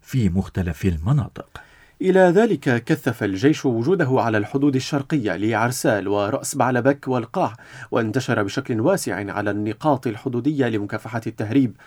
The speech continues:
Speaker 2: وأوقف الجيش عدداً من السيارات التي تقوم بعمليات التهريب، إضافة إلى توقيف عشرات الأشخاص الذين يقومون بتهريب المحروقات والدخان وغيرها.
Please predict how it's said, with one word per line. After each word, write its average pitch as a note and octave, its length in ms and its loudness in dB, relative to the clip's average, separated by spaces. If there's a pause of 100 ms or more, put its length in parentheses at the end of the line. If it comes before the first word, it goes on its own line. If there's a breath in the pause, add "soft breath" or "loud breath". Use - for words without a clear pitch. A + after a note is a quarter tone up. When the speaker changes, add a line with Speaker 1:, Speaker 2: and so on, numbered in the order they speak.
(260 loud breath)
Speaker 2:
وأوقف A2 480 0
الجيش G#2 380 -2
عدداً G#2 460 0
من A#2+ 180 -2
السيارات A2+ 560 -2
التي G#2+ 280 -6
تقوم B2 440 -2 (280 loud breath)
بعمليات G#2+ 720 -2
التهريب، A#2+ 520 -4 (300 loud breath)
إضافة G#2+ 400 -2
إلى A2 240 0
توقيف A#2+ 380 -4
عشرات A#2 460 -2
الأشخاص - 600 -2
الذين A2+ 500 -2
يقومون A#2 920 -2 (360 loud breath)
بتهريب G#2 480 -4
المحروقات A#2+ 600 -4
والدخان B2 640 -2 (260 soft breath)
وغيرها. G#2+ 800 -2